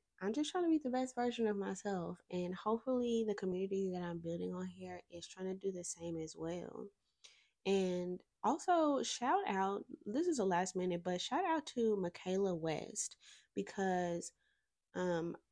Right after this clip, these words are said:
I was on Facebook and I forgot exactly what we were talking about, but she was like, "Your podcast is so necessary too." And I was just like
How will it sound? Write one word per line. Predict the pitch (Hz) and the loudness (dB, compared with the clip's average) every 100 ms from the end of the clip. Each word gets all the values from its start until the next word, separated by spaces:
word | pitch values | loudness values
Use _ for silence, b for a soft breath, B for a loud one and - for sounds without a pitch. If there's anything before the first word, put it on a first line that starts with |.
| - | -2
I | 226 285 | 2 2
was | 277 247 233 214 202 196 - _ _ - | 2 4 4 2 0 -2 -6 _ _ -6
on | 185 185 180 | -2 -2 -2
Facebook | 175 196 190 185 | -2 0 -2 0
and | 190 | -2
I | |
forgot | 202 202 202 349 | -2 0 2 4
exactly | 294 165 156 - | 2 2 -2 0
what | 180 185 | 0 2
we | 180 | 2
were | 160 | -2
talking | - 160 175 160 | -4 -4 -2 -2
about, | 151 151 156 160 | -4 -2 -4 -4
but | 170 175 | 0 0
she | - 233 | 0 -2
was | 277 285 | 0 0
like, | 262 220 202 | 2 2 0
"Your | 185 220 | -4 -4
podcast | 226 190 202 208 208 202 | -4 -6 -6 -6 -10 -6
is | 196 | -6
so | - 180 | -4 -2
necessary | 180 185 185 190 180 170 | -2 -4 -6 -4 -2 -4
too." | 170 - 208 190 | -6 0 2 2
And | 226 | 0
I | |
was | 349 359 | 0 0
just | 339 311 | -2 -2
like | 277 214 | -2 -2